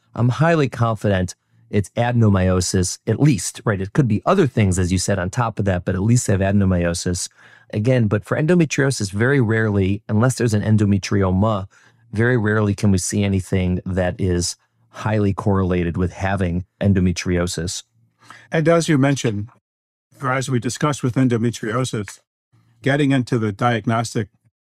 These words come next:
Speaker 2: area, I'm reminded of a medical student who presented a case where they said the patient had pain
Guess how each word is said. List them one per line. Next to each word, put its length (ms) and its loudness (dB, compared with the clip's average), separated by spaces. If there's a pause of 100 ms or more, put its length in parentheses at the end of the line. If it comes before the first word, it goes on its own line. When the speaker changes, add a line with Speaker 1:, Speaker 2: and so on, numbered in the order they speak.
Speaker 2:
area, 560 -2 (360)
I'm 200 0
reminded 460 0
of 180 -2
a 60 -2
medical 340 -2
student 360 -4
who 120 -4
presented 480 -6
a 60 -4
case 480 -6 (640)
where 160 -2
they 120 -4
said 280 -6
the 100 -6
patient 480 0
had 240 0 (240)
pain 540 0